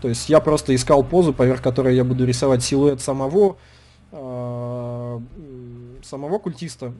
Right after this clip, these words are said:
и его одежды я ещё не искал.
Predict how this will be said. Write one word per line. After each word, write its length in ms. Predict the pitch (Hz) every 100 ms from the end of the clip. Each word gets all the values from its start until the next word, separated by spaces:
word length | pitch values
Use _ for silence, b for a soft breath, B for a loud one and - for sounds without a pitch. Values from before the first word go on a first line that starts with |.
| 202 160 _ _ _ -
и 80 | 147
его 560 | 135 127 127 143 143
одежды 340 | 135 180 190 131
я 140 | 139
ещё 240 | 135 -
не 120 | 131 127
искал. 320 | - 117